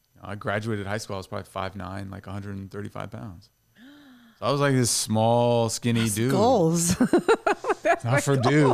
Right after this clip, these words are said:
Speaker 1: dudes. Fuck. No, not for guys.
Speaker 2: <laughs> That's goals as fuck.
Speaker 1: No.
Speaker 2: <laughs> Goals. Okay.
Speaker 1: So, yeah.
Speaker 2: So it was
Speaker 1: Um, oh, we were talking about turn-ons.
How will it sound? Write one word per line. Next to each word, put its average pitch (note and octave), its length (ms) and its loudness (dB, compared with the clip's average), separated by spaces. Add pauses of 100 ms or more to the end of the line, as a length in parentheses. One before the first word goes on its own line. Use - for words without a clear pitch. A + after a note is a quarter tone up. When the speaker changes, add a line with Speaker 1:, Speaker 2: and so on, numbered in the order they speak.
(140)
Speaker 1:
dudes. - 140 0
Fuck. A#2 640 0
No, G2+ 220 0
not A2 240 0
for A2+ 120 0
guys. G#2+ 580 0 (680)
Speaker 2:
<laughs> - 640 -6
That's - 200 -10
goals F#3 380 -6
as G3 180 -2
fuck. F#3 400 -2
Speaker 1:
No. G#2+ 360 -2 (840)
Speaker 2:
<laughs> F4 1160 -4 (1080)
Goals. G#3 640 -4 (180)
Okay. D3+ 180 -6 (960)
Speaker 1:
So, - 160 -20
yeah. C#3 120 -4
Speaker 2:
So C#3 40 -2
it G2 60 -4
was E3 160 -10 (580)
Speaker 1:
Um, F2+ 540 -6 (720)
oh, A#2+ 80 2
we B2 100 4
were C3+ 60 4
talking D#3+ 200 0
about G2+ 160 0
turn-ons. G2+ 540 -4